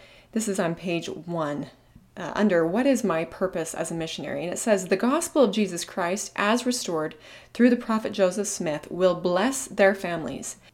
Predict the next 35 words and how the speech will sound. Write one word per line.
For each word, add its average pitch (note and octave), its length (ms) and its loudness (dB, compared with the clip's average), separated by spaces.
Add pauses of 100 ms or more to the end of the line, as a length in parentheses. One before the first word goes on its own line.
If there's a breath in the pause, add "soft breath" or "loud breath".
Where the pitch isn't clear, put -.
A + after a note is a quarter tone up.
and G#3 120 2
help F#3 220 -2
them F#3 180 2
fulfill F#3+ 340 -4
their E3 140 0
deepest F#3+ 580 -4 (160)
desires. D3+ 680 -6 (600 soft breath)
They G3 140 2
may G#3 140 8
not F3+ 180 2
know E3+ 120 -2
why, F3 540 0 (240)
but A3 380 0 (100)
they F3+ 140 0
need F#3 240 0
relief F3 500 0
from F3+ 200 -4
the E3 80 -4
feelings F3 420 -2
of D3+ 100 -4
guilt F3 400 0
that F3 160 -2
come E3+ 180 -6
from D#3+ 160 -6
mistakes - 520 -6
and E3+ 160 -6
sins. - 480 -6 (500 soft breath)
They F#3+ 160 4
need G3 400 4
to G3 160 -6
experience - 800 0
the F3+ 160 -4
joy F3+ 340 0
of E3 80 -2
redemption F3+ 680 -2